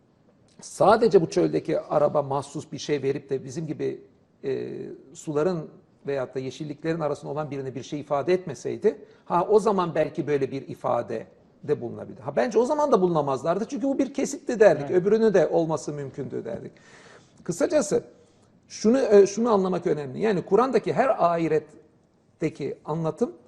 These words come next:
Speaker 1: benzetmeli anlatım, müteşabihiyle de olsa bir gerçekliğe karşılık gelmektedir. Ama onun gerçekte ne olduğu ancak ahirette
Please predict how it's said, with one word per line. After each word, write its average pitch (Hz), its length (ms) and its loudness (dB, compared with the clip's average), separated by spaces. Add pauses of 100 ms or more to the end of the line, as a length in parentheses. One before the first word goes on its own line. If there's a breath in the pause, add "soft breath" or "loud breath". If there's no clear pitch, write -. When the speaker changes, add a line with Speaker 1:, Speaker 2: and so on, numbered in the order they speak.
(200 soft breath)
Speaker 1:
benzetmeli 180 800 4
anlatım, 139 360 -4
müteşabihiyle 165 1160 0
de 139 180 -2
olsa 175 540 -2 (260)
bir 247 140 -2
gerçekliğe 165 760 -4
karşılık 131 480 -8
gelmektedir. - 600 -14 (220)
Ama 214 340 -2
onun 196 300 2 (540 soft breath)
gerçekte 147 920 -4
ne 226 100 -4
olduğu 165 560 -2
ancak 190 480 -4
ahirette 151 920 -4